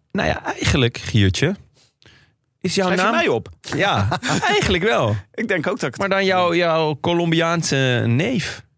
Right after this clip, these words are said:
Speaker 1: Die rijdt gewoon wel echt een heerlijk seizoen. Buitrago.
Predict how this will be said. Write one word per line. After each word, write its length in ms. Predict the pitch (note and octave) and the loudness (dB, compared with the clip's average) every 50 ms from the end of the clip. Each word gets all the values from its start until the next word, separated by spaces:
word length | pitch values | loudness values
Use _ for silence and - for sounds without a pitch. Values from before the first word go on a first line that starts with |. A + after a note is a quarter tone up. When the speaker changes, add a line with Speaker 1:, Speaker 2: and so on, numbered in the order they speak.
| _ _ _ _ _ _ _ _ - | _ _ _ _ _ _ _ _ -4
Speaker 1:
Die 140 | - D3+ F3 | -2 -2 0
rijdt 240 | F3 F#3 F#3 F3+ - | 0 0 -2 -2 -2
gewoon 220 | - F3+ F3 E3 D#3+ | -2 -2 -2 0 0
wel 200 | E3 D#3+ D#3 - | 0 -2 -2 -4
echt 400 | - - E3+ F#3 - - - - | -2 -2 -2 -2 -2 -4 -2 -2
een 140 | D3 C#3+ | 0 2
heerlijk 420 | A#2+ A2 C#3 E3+ F#3+ F#3+ D3+ A2+ G#2+ | 2 2 2 2 2 0 0 0 -2
seizoen. 460 | - - G2 F#2+ A#2+ C#3 F3+ F3 D3 | 0 -2 0 0 0 0 0 0 0
Buitrago. 800 | D#3 D#3 D3 C3+ - - G#2+ F2+ F2+ F2 F#2 A#2 D#3+ C4+ A#3+ | 2 0 0 0 0 0 0 2 2 2 2 0 -2 -2 -6